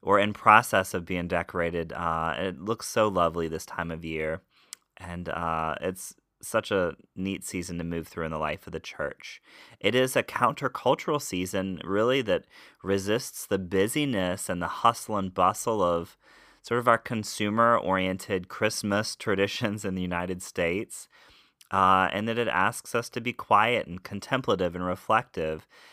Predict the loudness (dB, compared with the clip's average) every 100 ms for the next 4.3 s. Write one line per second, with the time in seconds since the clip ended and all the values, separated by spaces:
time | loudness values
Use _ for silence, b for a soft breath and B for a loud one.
0 | B -4 -2 2 4 2 0 4 4 4
1 | -4 -6 -8 -4 -2 0 0 0 -2 -4
2 | -8 -8 -2 2 2 -2 -6 -4 -2 -2
3 | -4 -6 -8 -6 -4 -2 -2 -2 -4 -6
4 | -6 -6 -8